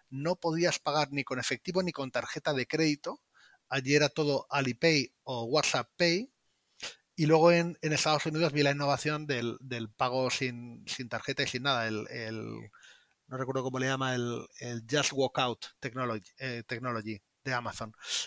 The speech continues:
Y claramente a-, aquí a España está llegando a través de Bizum como método de pago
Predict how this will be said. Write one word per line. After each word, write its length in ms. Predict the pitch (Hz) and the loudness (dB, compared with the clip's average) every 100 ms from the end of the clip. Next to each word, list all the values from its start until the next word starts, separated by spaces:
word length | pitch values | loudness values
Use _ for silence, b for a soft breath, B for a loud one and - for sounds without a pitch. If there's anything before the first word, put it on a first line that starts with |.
| - | -2
Y 340 | 156 151 147 | 6 8 6
claramente 540 | - 160 160 185 175 139 | 8 8 8 6 4 4
a-, 160 | 127 - | 4 0
aquí 280 | 143 - 151 | -4 0 0
a 60 | |
España 560 | - - 170 185 202 208 | 0 -2 -2 0 0 -2
está 260 | 123 - 135 | -6 -4 0
llegando 340 | 135 143 156 | 2 2 2
a 60 | 143 | 0
través 340 | 127 127 135 | 2 0 2
de 100 | 135 | 2
Bizum 440 | 139 175 - 220 220 | 2 2 0 -2 -4
como 240 | 147 135 | -6 -4
método 400 | 127 - 143 147 | -6 -4 -2 0
de 100 | 147 | 0
pago 340 | 165 180 196 | 2 2 0